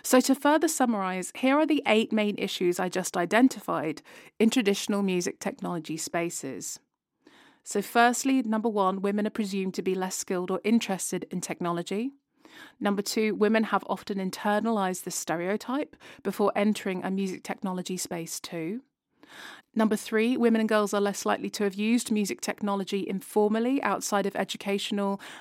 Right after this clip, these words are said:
and or professional music tech spaces. Number four,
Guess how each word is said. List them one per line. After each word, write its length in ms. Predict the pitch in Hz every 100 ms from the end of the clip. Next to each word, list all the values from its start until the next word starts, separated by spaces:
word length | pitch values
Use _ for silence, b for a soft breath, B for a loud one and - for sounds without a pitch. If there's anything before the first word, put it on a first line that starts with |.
| B
and 180 | 202 208
or 120 | 202
professional 640 | 196 196 202 190 - 202 196
music 340 | 185 175 185 -
tech 220 | - -
spaces. 720 | - 175 175 - 208 254 - - _ _ B B B
Number 260 | 208 214 208
four, 440 | - 233 262 311